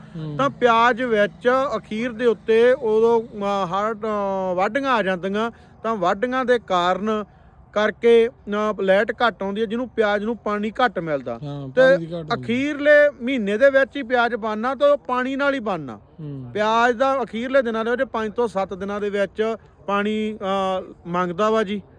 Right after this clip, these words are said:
Speaker 2: ਠੀਕ ਹੈ ਜੀ।
Speaker 1: ਹੂੰ।
Speaker 2: ਤਾਂ ਉਹਦੇ 'ਚ ਜੇ ਸਾਡਾ ਪਿਆ-, ਉਹਨਾਂ ਦਿਨਾਂ 'ਚ ਪਾਣੀ ਨਾਲ ਸਾਡਾ ਝਾੜ ਵੀ ਘਟੂ ਤੇ ਗੰਢਾ ਦੁਫਾੜ ਵੀ ਹੋ ਜਾਂਦਾ ਜੀ।
Speaker 1: ਜੀ।
Speaker 2: ਠੀਕ ਹੈ ਜੀ, ਉਹ ਪਾਣੀ ਦੀ ਸਮੱਸਿਆ। ਅੱਛਾ, ਜਿਹੜਾ ਉਹ, ਉਦੋਂ ਪੱਟਣ ਤੋਂ ਬਾਅਦ ਮੈਂ ਕਹਿੰਦਾ ਉਹਨਾਂ ਜਿਹੜਾ ਦੁਫਾੜ ਗੰਢਾ,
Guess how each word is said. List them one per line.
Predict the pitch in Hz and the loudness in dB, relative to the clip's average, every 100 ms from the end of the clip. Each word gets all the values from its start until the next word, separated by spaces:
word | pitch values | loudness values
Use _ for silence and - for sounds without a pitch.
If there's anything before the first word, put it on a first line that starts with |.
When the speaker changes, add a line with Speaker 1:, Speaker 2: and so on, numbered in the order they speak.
| - - - | -20 -16 -6
Speaker 2:
ਠੀਕ | 196 | -2
ਹੈ | 226 | 0
ਜੀ। | 220 202 | -2 -6
Speaker 1:
ਹੂੰ। | 151 135 | -12 -4
Speaker 2:
ਤਾਂ | 233 240 | 0 0
ਉਹਦੇ | - 226 254 | 0 0 2
'ਚ | 269 | 2
ਜੇ | 262 202 226 | 0 2 4
ਸਾਡਾ | 208 226 247 | 2 0 0
ਪਿਆ-, | 247 233 226 220 226 | 0 0 2 2 2
ਉਹਨਾਂ | 226 240 | 0 0
ਦਿਨਾਂ | 240 240 | -2 -2
'ਚ | |
ਪਾਣੀ | 240 - 220 226 | -2 -2 -2 -2
ਨਾਲ | 247 | -2
ਸਾਡਾ | 233 226 | -2 -2
ਝਾੜ | 208 240 214 185 | 0 2 2 0
ਵੀ | 233 | -2
ਘਟੂ | 262 247 220 247 - - - | 2 2 2 -4 -8 -10 -4
ਤੇ | |
ਗੰਢਾ | 220 226 269 | -2 2 2
ਦੁਫਾੜ | 262 214 175 190 202 | 2 0 0 0 0
ਵੀ | 196 208 | -2 -4
ਹੋ | 175 | -4
ਜਾਂਦਾ | 143 131 117 | -4 -6 -8
ਜੀ। | 110 110 147 | -10 -14 -14
Speaker 1:
ਜੀ। | 135 135 117 113 | -12 -12 -12 -6
Speaker 2:
ਠੀਕ | 180 | -2
ਹੈ | 233 | 0
ਜੀ, | 220 | -2
ਉਹ | 226 226 | -2 -2
ਪਾਣੀ | 214 220 220 | -2 -4 -4
ਦੀ | 220 | -4
ਸਮੱਸਿਆ। | 214 - 226 214 - - | -4 -2 -2 -2 -12 -6
ਅੱਛਾ, | 208 269 | 0 2
ਜਿਹੜਾ | 202 175 226 294 | 2 2 4 4
ਉਹ, | 262 214 233 | 2 0 2
ਉਦੋਂ | 240 233 | 2 2
ਪੱਟਣ | 233 240 180 277 | -2 -2 2 0
ਤੋਂ | 262 269 | 4 2
ਬਾਅਦ | 214 247 | 4 0
ਮੈਂ | 254 226 | 0 -4
ਕਹਿੰਦਾ | 214 214 247 | -4 -4 -4
ਉਹਨਾਂ | 233 233 | -4 -2
ਜਿਹੜਾ | 240 | -2
ਦੁਫਾੜ | 226 190 156 160 175 202 | -2 -4 -4 -2 -2 -2
ਗੰਢਾ, | 202 208 226 262 | -4 -2 0 0